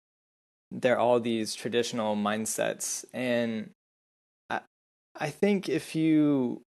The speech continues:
go against tradition and you don't, you save money well, and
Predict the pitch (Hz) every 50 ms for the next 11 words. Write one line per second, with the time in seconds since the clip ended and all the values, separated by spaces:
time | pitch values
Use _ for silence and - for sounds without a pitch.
0 | _ - - - 147 151 156 151 139 147 135 131 123 - - - 123 110 120 120
1 | 113 - 120 117 113 110 107 107 110 107 110 107 107 - - _ _ _ _ _
2 | _ _ _ _ _ _ _ 147 147 156 156 151 147 135 - - - - 123 -
3 | 151 156 160 156 - - - - - - _ _ _ _ _ - 143 143 131 -
4 | - - 135 147 147 143 135 123 - - - _ _ _ - 131 127 123 120 127
5 | 123 117 113 113 113 117 117 120 117 117 113 113 110 107 110 107 104 104 107